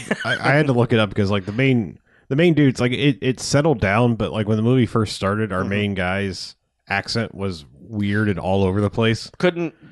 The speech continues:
Speaker 1: quite pick out what he was doing.
Speaker 2: Well, 'cause, like, for a second, he sounded almost Southern
Speaker 1: Yeah.
Speaker 2: American, and then there was, like, something he said that was extremely British, and then it
Speaker 1: Uh-huh.
Speaker 2: was like, "What the hell?" But yeah, it
Speaker 1: I was
Speaker 2: turns
Speaker 1: like,
Speaker 2: out
Speaker 1: "Did they merge the main guy and Gary Daniels' voices for this,
Speaker 2: Yeah.
Speaker 1: <laughs> for this narration?"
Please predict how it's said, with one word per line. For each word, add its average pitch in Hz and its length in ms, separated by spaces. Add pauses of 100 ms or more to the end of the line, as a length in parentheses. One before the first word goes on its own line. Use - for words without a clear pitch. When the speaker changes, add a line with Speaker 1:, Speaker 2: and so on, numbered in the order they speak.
(100)
Speaker 1:
quite 170 380
pick 160 180
out 147 160
what 143 120
he 143 60
was 127 140
doing. 95 400
Speaker 2:
Well, 135 100
'cause, 147 180
like, 156 220
for - 180
a 123 60
second, 160 320
he 127 140
sounded 131 340
almost 120 440
Southern 120 460
Speaker 1:
Yeah. 127 240 (280)
Speaker 2:
American, 131 680
and 110 220
then 110 100
there 120 100
was, 113 100
like, 117 160
something 117 240
he 110 60
said 117 160
that 107 80
was 98 140
extremely 113 420
British, 107 500
and 120 100
then 120 80
it 110 80
Speaker 1:
Uh-huh. 98 60
Speaker 2:
was 101 120
like, 104 200
"What 120 540 (180)
the 135 220
hell?" 143 160
But 117 200
yeah, 110 120
it - 20
Speaker 1:
I - 20
was 85 80
Speaker 2:
turns 160 180
Speaker 1:
like, 180 80
Speaker 2:
out 175 60
Speaker 1:
"Did 180 100
they 185 100
merge 175 480
the 180 80
main 170 300
guy 170 220
and 160 300
Gary 147 220
Daniels' 147 480
voices 135 480
for 139 140
this, 143 200
Speaker 2:
Yeah. 127 80
Speaker 1:
<laughs> 92 220
for 160 160
this 156 180
narration?" 151 560